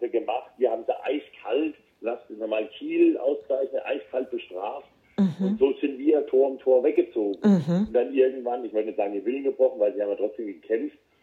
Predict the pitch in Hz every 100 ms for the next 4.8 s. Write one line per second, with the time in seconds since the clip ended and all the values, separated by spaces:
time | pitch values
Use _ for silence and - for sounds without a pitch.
0 | _ - 95 98 101 92 90 90 - 85
1 | 95 104 85 85 87 92 113 113 110 104
2 | 101 85 87 107 107 110 120 131 110 85
3 | - 101 101 101 - 113 120 117 113 120
4 | 135 131 110 104 98 - 123